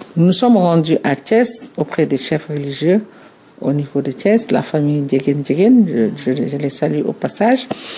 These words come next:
Nous sommes allés également, euh, voir, euh, les familles Tall. Et, euh, nous sommes allés à Tivaouane, le calife n'était pas là. Donc nous n'avons pas pu aller à Tivaouane. Nous avons vu l'archevêque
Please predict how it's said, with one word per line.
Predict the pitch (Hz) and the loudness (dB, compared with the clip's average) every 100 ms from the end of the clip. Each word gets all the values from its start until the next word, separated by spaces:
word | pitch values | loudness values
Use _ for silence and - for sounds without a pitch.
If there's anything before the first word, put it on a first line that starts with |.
| - - | -10 -4
Nous | 160 | 0
sommes | 202 196 | 2 2
allés | 165 170 175 | 2 2 2
également, | 151 151 151 160 160 156 - - - - | 2 2 2 2 0 -2 -8 -20 -12 -2
euh, | 143 | -2
voir, | 147 160 160 156 147 | 0 2 2 2 0
euh, | 135 127 - - - - - | 0 0 -4 -16 -20 -4 0
les | 147 | 2
familles | 147 147 143 147 147 147 117 | 2 2 4 6 6 4 2
Tall. | 196 226 269 - - 156 147 139 _ - - - - - | 0 0 -2 -10 -20 -20 -20 -20 _ -20 -20 -20 -4 2
Et, | 151 165 | 4 6
euh, | 147 143 131 - | 4 4 2 4
nous | 147 | 2
sommes | 151 165 151 | 4 2 4
allés | 135 139 147 139 - | 4 4 4 2 0
à | - | -4
Tivaouane, | - 165 151 180 185 151 | 0 2 4 4 4 4
le | 143 | 2
calife | 139 147 147 | 2 -2 0
n'était | 139 143 139 | 0 0 -2
pas | - 135 | -2 -2
là. | 147 214 - - - - - | -2 -4 -12 -20 -20 -20 -6
Donc | - 185 | 0 4
nous | 170 | 4
n'avons | 151 147 143 | 2 2 0
pas | 180 | 0
pu | 175 - | -2 -2
aller | 139 135 | 0 -2
à | - | -4
Tivaouane. | - 143 143 - - - 143 - - | -6 -6 -4 -6 -10 -18 -18 -6 0
Nous | 220 | 4
avons | 254 247 240 | 4 6 4
vu | 233 233 220 - | 4 4 2 0
l'archevêque | 185 185 - 175 165 | -4 -2 0 0 0